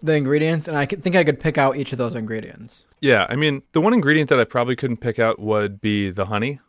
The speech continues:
Speaker 2: I think the honey
Speaker 1: Mm-hmm.
Speaker 2: isn't gonna play, like, a, a lead role in this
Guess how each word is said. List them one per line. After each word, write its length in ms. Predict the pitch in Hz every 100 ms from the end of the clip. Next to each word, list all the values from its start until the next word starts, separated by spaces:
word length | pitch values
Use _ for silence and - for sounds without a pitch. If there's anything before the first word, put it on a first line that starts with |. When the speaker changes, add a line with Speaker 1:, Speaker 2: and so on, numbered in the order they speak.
| _
Speaker 2:
I 80 | 113
think 220 | - 123
the 100 | 117
honey 460 | 107 117 113 110 107
Speaker 1:
Mm-hmm. 80 | 113 _ -
Speaker 2:
isn't 240 | 113 120
gonna 140 | 117 107
play, 220 | - 107
like, 240 | 101 92
a, 240 | - 90 87
a 60 | 101
lead 320 | 98 107 113
role 440 | 117 117 135 151
in 160 | 147 127
this 380 | 147 165 -